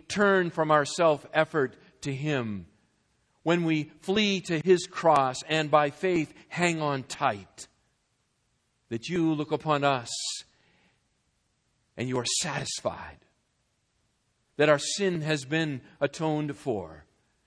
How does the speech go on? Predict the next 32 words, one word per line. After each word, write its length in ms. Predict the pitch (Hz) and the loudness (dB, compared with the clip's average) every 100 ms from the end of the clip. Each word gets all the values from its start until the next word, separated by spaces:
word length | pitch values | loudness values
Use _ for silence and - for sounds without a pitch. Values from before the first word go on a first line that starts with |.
| _ | _
that 120 | - 165 | 2 4
we 160 | 165 | 6
have 140 | 165 143 | 4 2
been 240 | 160 139 | -2 2
wrapped 400 | 147 170 160 - | 4 4 0 -6
in 80 | 147 | -4
the 80 | 143 | -2
righteous 560 | 139 160 160 165 139 - - _ _ _ _ 131 | 4 4 2 -4 -8 -8 -14 _ _ _ _ 0
robe 460 | 151 175 165 151 | 4 6 6 4
of 160 | 143 - | 2 0
Christ 480 | - 170 156 143 - | -2 0 0 -2 -8
himself. 840 | 131 123 - 131 120 98 - - _ _ _ _ _ _ _ _ _ | -10 -8 -4 0 0 -2 -16 -20 _ _ _ _ _ _ _ _ _
Not 360 | 131 165 190 196 | 4 6 6 4
a 60 | 165 | 6
righteousness 680 | 180 190 180 156 160 156 | 6 6 0 -8 -6 -6
of 220 | - 143 143 | -2 2 4
our 140 | 151 | 4
own 300 | 160 160 143 | 2 0 -2
making, 600 | 139 151 - 120 98 90 - _ _ _ _ _ _ _ _ | -2 -4 -6 -10 -10 -14 -20 _ _ _ _ _ _ _ _
but 120 | 147 | 0
an 100 | 160 | 0
alien 540 | 165 185 202 190 165 143 | 2 4 4 4 2 4
righteousness, 760 | 147 135 - 123 - 117 - - - - | 4 4 -6 -12 -8 -10 -10 -14 -8 4
a 100 | 160 | 6
righteousness 640 | 170 202 180 170 180 165 | 8 6 2 -6 -6 -4
that 120 | 180 160 | -2 0
is 160 | 156 | -2
not 300 | 156 165 175 | -2 -2 -2
ours, 600 | 151 151 139 131 127 123 - - _ | -2 2 4 4 2 -2 -10 -20 _
but 160 | 143 143 | 2 2
is 180 | 143 | 0
one 380 | 127 143 156 151 | -2 0 0 -2